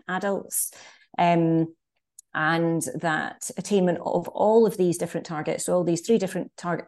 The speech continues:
um, low disease activity state and the four different remission definitions led to significant re-, reduced risk of both severe flare and also new damage. Um, the other thing that came out of these data is that the risk of,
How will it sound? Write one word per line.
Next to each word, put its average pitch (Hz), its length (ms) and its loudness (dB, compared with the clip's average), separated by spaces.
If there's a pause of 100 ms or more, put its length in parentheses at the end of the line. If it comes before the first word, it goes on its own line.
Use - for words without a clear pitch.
um, 156 200 -2
low 170 100 2
disease 156 220 -2
activity 156 320 -8
state 160 180 -2
and 160 80 -2
the 156 80 -6
four 190 160 0
different 165 260 -4
remission 165 380 -2 (240)
definitions 156 760 -4 (440)
led 170 260 4
to 170 140 -6
significant 170 720 -2
re-, 131 80 -6 (120)
reduced 156 520 -6
risk 151 380 -4
of 147 180 -6
both 156 220 -4
severe 175 340 4
flare 156 480 -2
and 156 140 -4
also 151 440 -4 (120)
new 156 180 -2
damage. 147 680 -6 (440)
Um, 175 200 4
the 233 100 6
other 254 140 6
thing 214 260 2
that 170 300 0
came 185 160 -2
out 170 100 0
of 156 80 -6
these 165 200 0
data 165 460 -2
is 160 220 -2
that - 220 -4
the 170 120 0
risk 175 340 -4
of, 156 140 -4